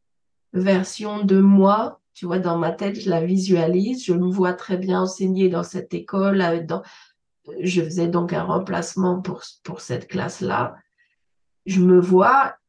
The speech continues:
et j'ai beaucoup de compassion pour moi. Et j'ai aussi, j'arrive même à avoir de la compassion pour ces élèves parce qu'entre guillemets, les règles n'étaient pas posées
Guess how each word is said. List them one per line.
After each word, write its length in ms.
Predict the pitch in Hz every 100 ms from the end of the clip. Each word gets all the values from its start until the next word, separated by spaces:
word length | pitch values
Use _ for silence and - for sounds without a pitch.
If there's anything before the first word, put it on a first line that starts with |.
| _ _ _ _
et 120 | 196
j'ai 180 | 190 202
beaucoup 280 | 196 208 277
de 40 |
compassion 720 | - 254 226 185 185 - - _ _
pour 180 | - 175
moi. 340 | 180 - 196 - _ _ -
Et 100 | 240
j'ai 120 | 262
aussi, 420 | 269 262 294 254 -
j'arrive 400 | 180 180 185 185
même 200 | 202 226
à 60 |
avoir 200 | 226 214
de 60 | 208
la 100 | 196
compassion 540 | 190 190 170 - 202
pour 140 | 214 170
ces 260 | 170 160
élèves 380 | 151 - 180 - - _ _ _ _ _ _
parce 200 | - -
qu'entre 480 | - 170 170 - 190
guillemets, 360 | 170 175 170 180
les 160 | 160
règles 180 | 180 180
n'étaient 220 | 175 180
pas 180 | 180 165
posées 540 | - 156 - - -